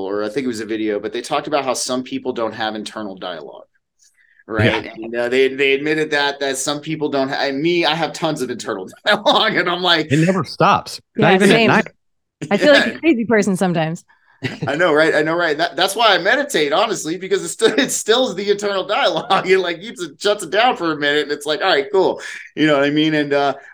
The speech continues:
Speaker 1: but that, that was a very interesting article because I was like, "That is, you know, that kinda, like, um, that definitely, uh, you know, kinda reinforced some opinions of mine." Um, N P Cs, so I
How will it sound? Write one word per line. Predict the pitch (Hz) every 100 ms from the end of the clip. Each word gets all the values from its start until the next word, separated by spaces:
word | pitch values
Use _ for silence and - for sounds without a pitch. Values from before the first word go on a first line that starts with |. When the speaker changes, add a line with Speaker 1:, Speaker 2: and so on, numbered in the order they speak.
| -
Speaker 1:
but | 147
that, | 165 151 135
that | 208 294
was | 254 185
a |
very | 165 208 196
interesting | 196 208 208 185 175
article | 190 196 127
because | 110 123 139
I | 165
was | -
like, | 104 98
"That | 135 247 -
is, | 123 151 110
you | 120
know, | 131
that | 139 147
kinda, | 156 151
like, | 131 131 -
um, | 123 120 110 104 95 92
that | 120 123
definitely, | 120 123 127 127 104 113 113
uh, | 107 101 98 95
you | 101 107
know, | 107 104
kinda | 117 123
reinforced | 117 113 104 110 110 107 -
some | - 107
opinions | 92 131 123 98
of | 95
mine." | 95 98 104
Um, | 110 107
N | 226 254
P | 330
Cs, | 247 185 202 190
so | 175
I | 190